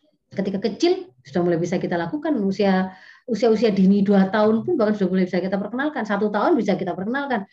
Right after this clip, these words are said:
Dia melihat orang tuanya sholat, dia melihat ada masa ketika orang tuanya sholat, ternyata itu sesuatu yang penting, bahkan kalau dia nangis lo agak-agak nggak direken gitu ya, misalkan. Dia bisa melihat itu. Mulai diperkenalkan setiap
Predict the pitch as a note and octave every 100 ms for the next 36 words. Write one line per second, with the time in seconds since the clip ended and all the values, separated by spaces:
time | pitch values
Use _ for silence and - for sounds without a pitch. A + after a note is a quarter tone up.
0 | _ _ B3+ D4+ B3+ G#3+ A3+ C#4 E3 E3
1 | D#3+ E3 D#3 G#3+ D4 - _ - G3 G#3
2 | E3+ - _ _ _ - A#3+ B3+ C4+ D4
3 | B3 G#3 A3 B3+ B3+ C4 A#3+ B3 B3 B3
4 | B3+ B3+ C4 G#3 - _ C#4+ C4+ C#4+ D4
5 | F4 - - _ _ _ _ _ D4 D4
6 | D4 D#4 D4 D4+ D#4 D#4+ B3+ F#3+ G3 B3+
7 | B3 A#3+ A3+ A3 A#3+ C#4+ A3+ G3 F3+ F3
8 | E3+ D#3+ E3 A3+ A3+ D#3+ C#3 C3+ C3 -
9 | _ D#3 D3 C3+ - _ _ _ _ _
10 | B3+ C#4+ C4 A3+ A3 B3 A#3 - - _
11 | _ A3 B3+ G#3+ G3+ G#3 A3 G#3+ A#3 G#3+
12 | A3 A3